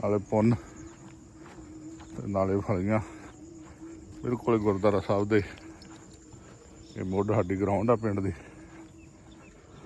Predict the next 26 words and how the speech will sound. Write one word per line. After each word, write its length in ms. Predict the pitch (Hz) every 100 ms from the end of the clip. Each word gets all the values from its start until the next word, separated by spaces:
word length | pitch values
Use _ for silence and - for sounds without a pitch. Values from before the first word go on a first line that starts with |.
| - - - -
ਔਰ 260 | 110 120 120 - - - - - - - - - - - - - - - -
ਜਿੱਦਾਂ 340 | 107 107 123
ਕਿ 40 | 123
ਤੁਹਾਨੂੰ 260 | 127 117 - - - - - - - - - - - - - - - -
ਪਤਾ 200 | 104 113
ਹੀ 120 | 127
ਆ, 100 | 123
ਮੇਰੇ 300 | 110 110 107 - - - - - - - - - - - - - - - -
ਦੋ 220 | 95 101
ਸਾਥੀ 440 | 98 104 92 120 101 -
ਆ, 100 | 110
ਜਿਹੜੀ 180 | 113 120
ਪਿੱਛੇ 340 | 107 101 120
ਸਵਾਹ 260 | 101 101 127
ਜਿਹੀ 120 | 120
ਦਿਖ 160 | 117
ਰਹੀ 220 | 113 120 123
ਆ, 100 | 123
ਇਹ 320 | 123 117 101
ਕੱਖ 240 | - 104 -
ਕੰਡਾ 220 | 107 117
ਕਰਕੇ 360 | 110 110 - 113
ਗ-, 220 | 110 101
ਗਰਾਊਂਡ 300 | 98 107 101
ਦਾ 100 | 107
ਇਕੱਠਾ 340 | 113 113 -